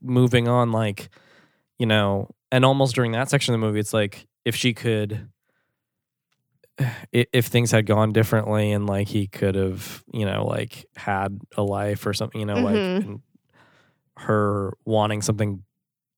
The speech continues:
Speaker 1: good for him 'cause of her guilt in a way.
Speaker 2: Possibly, yeah.
Speaker 1: You know?
Speaker 2: Totally. I feel
Speaker 1: Um,
Speaker 2: like there's so many ways you could interpret a lot of things in this movie.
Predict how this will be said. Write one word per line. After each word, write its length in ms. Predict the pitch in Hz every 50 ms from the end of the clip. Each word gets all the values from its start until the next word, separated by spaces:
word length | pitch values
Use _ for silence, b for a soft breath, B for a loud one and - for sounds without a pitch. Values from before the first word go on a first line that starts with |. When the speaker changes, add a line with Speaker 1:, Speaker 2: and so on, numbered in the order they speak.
| _
Speaker 1:
good 260 | - 110 110 113 117 117
for 140 | - 131
him 300 | 127 131 123 123 127 131
'cause 280 | 123 - 110 107 104 101
of 240 | 107 101 95 101 -
her 160 | - 110 110
guilt 400 | 110 110 123 123 120 123 123 -
in 120 | - 123
a 60 | 127 127
way. 500 | 127 127 127 127 127 127 123 127 120 - _ _ _ _ _ _ _ _
Speaker 2:
Possibly, 600 | - - 247 233 233 - 226 208 208 185 180 185 202 196
yeah. 200 | 185 196 190 190
Speaker 1:
You 60 | 190
know? 340 | - 120 120 120 120 120 120
Speaker 2:
Totally. 460 | 123 - 196 185 - - - 190 220 196 _ _ _ _ _ _ _ _ _ _ _
I 260 | - 104 98 98 98
feel 120 | 208 262 269
Speaker 1:
Um, 40 | 302
Speaker 2:
like 120 | 262 208 -
there's 460 | 202 196 196 202 190 - - - - _ _ _ _ _ _ -
so 260 | 202 - - 220 208
many 200 | 202 190 185 180
ways 260 | 185 185 180 170 175 196
you 100 | 196 190
could 140 | - -
interpret 480 | 190 180 190 - 196 - 185 196 - -
a 40 | 113
lot 200 | 120 104 - -
of 80 | -
things 280 | - - - - 208 202
in 100 | 196 95
this 160 | - 196 196 -
movie. 260 | - - - - -